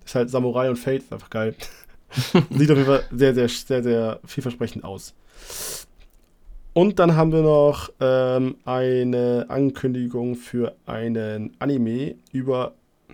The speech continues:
Speaker 1: na, nicht über, mit Bruce Lee. Mit dem Titel
Speaker 2: Ja.
Speaker 1: House of Lee, welches, äh, zwanzig vierundzwanzig erscheinen soll.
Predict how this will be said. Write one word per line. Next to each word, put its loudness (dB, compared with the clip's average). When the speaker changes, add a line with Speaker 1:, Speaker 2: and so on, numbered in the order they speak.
Speaker 1:
na, -4
nicht -6
über, -10
mit 2
Bruce -2
Lee. -2
Mit 2
dem 2
Titel -4
Speaker 2:
Ja. -6
Speaker 1:
House 0
of -6
Lee, -14
welches, -4
äh, -6
zwanzig -4
vierundzwanzig -8
erscheinen -6
soll. -14